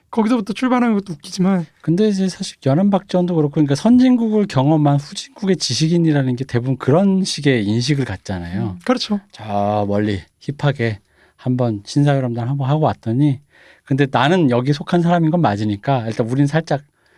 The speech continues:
Speaker 2: 살짝 위로 뭐 사사오입 <laughs> 시켜주고 <laughs> 사사오입 해서 살짝 위로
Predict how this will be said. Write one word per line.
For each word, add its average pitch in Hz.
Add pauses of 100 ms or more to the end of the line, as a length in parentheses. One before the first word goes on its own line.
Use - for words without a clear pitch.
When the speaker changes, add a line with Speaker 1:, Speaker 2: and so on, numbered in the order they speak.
(120)
Speaker 2:
살짝 175
위로 131 (500)
뭐 113 (160)
사사오입 143
<laughs> -
시켜주고 165 (800)
<laughs> 175
사사오입 147
해서 143
살짝 151
위로 135